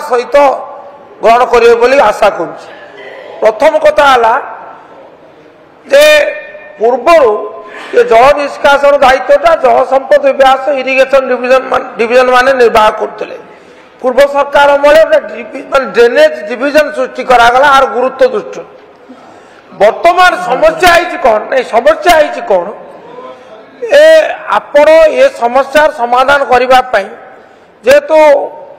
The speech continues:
ସବୁ ଅଞ୍ଚଳର ବିଧାୟକମାନଙ୍କ ଏଥିରେ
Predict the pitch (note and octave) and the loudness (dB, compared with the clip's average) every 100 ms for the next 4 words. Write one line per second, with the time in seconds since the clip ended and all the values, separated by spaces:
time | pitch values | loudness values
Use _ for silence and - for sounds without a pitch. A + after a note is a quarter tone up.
0 | - - - B3+ D#4+ D#4+ D#4+ D#4+ D#4 D4+ | -20 -8 -2 2 2 2 2 2 4 2
1 | D4 C#4+ D4 C#4+ C#4 C4+ C#4 C4+ D4 C#4 | 2 2 2 2 -2 -2 -4 2 2 2
2 | C#4 C#4 | 2 4